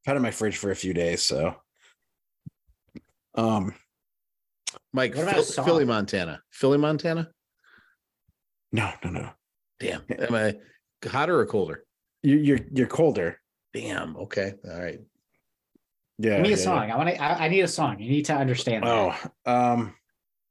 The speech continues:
Speaker 1: oh, okay. Um, yeah, this is perfect. Um, The Suburbs by Arcade Fire.
Speaker 3: All right.
Speaker 1: Yeah.
Speaker 2: All right, very good.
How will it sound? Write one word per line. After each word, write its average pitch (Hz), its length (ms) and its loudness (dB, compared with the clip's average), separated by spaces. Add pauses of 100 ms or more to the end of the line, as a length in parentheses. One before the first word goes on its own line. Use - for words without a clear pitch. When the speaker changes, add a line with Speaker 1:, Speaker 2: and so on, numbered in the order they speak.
(1400)
Speaker 1:
oh, 104 280 0 (180)
okay. 110 360 0 (200)
Um, 113 600 2 (1800)
yeah, 120 460 0 (100)
this - 160 -2
is 113 60 -6
perfect. - 380 -4 (360)
Um, 107 340 -2 (840)
The 123 120 -6
Suburbs - 720 -2 (440)
by 101 260 4
Arcade 107 400 -2
Fire. 92 380 0 (560)
Speaker 3:
All 139 160 0
right. 240 380 0 (2500)
Speaker 1:
Yeah. 117 120 2
Speaker 2:
All 170 60 2
right, 151 80 -4
very 139 160 2
good. 160 180 4